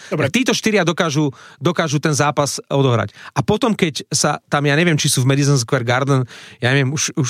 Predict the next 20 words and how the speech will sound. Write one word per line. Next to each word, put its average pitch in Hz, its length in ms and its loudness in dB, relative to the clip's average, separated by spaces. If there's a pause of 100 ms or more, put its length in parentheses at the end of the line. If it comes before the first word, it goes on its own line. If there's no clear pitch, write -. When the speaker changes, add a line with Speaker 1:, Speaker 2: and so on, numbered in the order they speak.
Speaker 2:
už 147 100 -4
pod 131 180 -2
tlakom, 170 600 0 (260)
tak, - 360 -4
tak 131 240 -4
potom, 160 480 0
lebo 160 200 0
tam 196 140 2
nikto 247 200 -2
iný 262 180 2
nehrá 185 220 2
Speaker 1:
Aký, 113 100 -2
Speaker 2:
momentálne. 113 340 -2
Speaker 1:
aký 151 160 -2
tlak, - 640 -6 (340)
keď 139 240 -6
oni 151 220 -2
nastúpia 147 480 -2
do 127 100 -2
zápasu, 139 800 -2